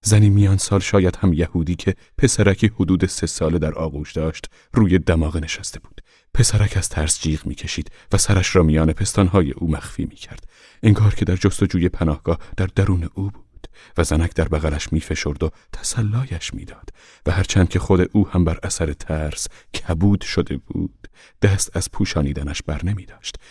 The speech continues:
انگار خیال می‌کرد بازوانش می‌تواند او را از شر گلوله مصون بدارد. سپس هلیکوپتر بمبی بیست کیلویی بر سر آنها ریخت.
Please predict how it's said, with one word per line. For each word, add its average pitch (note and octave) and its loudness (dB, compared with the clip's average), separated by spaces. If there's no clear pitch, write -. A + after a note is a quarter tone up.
انگار A2+ 8
خیال G#2 4
می‌کرد F2 2
بازوانش E2 2
می‌تواند E2 0
او G#2+ 2
را E2+ -2
از D#2 -4
شر E2 -4
گلوله D#2 -2
مصون D2+ -2
بدارد. - -12
سپس - 0
هلیکوپتر F2 0
بمبی G2 6
بیست - 0
کیلویی E2 -2
بر F2+ -4
سر - -4
آنها F2+ -6
ریخت. - -12